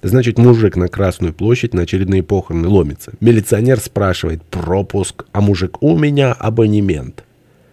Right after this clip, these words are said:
«Знаешь другой анекдот?» — подхватил я. «Очередь в железнодорожную кассу. Первый просит: 'Мне билет до города Брежнева, пожалуйста.'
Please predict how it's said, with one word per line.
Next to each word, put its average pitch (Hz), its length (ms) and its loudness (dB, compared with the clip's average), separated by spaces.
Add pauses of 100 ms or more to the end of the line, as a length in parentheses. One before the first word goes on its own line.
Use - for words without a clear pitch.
(440)
«Знаешь 92 480 2
другой 85 360 2
анекдот?» — 78 320 -2
подхватил 80 420 -4
я. 73 220 -4 (220)
«Очередь 87 540 0
в - 60 -10
железнодорожную 87 680 -2
кассу. 82 420 -6 (320)
Первый 92 260 0
просит: 90 420 -2
'Мне 92 260 0
билет 92 440 0
до 87 140 -2
города 92 320 0
Брежнева, 85 600 0
пожалуйста.' 80 640 -8